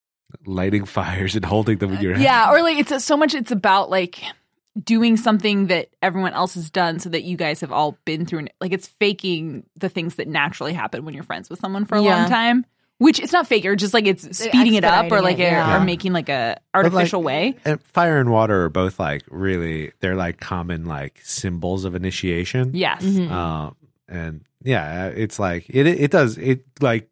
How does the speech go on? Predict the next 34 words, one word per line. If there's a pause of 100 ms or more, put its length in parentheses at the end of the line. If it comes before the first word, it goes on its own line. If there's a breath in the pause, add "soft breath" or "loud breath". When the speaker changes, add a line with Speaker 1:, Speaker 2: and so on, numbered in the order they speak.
(140)
Speaker 1:
creates,
um, (720)
like,
a
meaningful
event,
and,
or,
like,
uh, (460)
like, (680)
uh, (280)
a
false
trauma. (200)
Speaker 2:
Mm-hmm.
Speaker 1:
And,
Speaker 3:
Yeah.
Speaker 1:
like,
when
you
go
through,
like,
a,
when
you
go
through,
like,
real
trauma,
you're,
like,